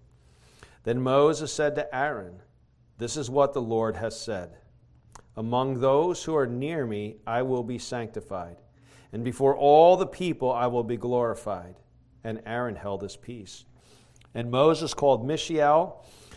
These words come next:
and El-, Elzaphan, the son of Uziel, the uncle of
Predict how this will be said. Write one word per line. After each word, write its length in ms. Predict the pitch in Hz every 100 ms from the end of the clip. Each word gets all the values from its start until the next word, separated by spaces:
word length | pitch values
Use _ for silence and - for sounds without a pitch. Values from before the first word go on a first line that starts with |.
| -
and 180 | 123 123 -
El-, 400 | 165 165 - - _ _ _ -
Elzaphan, 1040 | 139 156 - 139 - - 127 123 143 165 - _ -
the 80 | 110
son 320 | - 143 143
of 160 | 147 147
Uziel, 720 | 147 127 120 113 117 143 127
the 140 | 120 120
uncle 340 | 139 156 143
of 140 | 147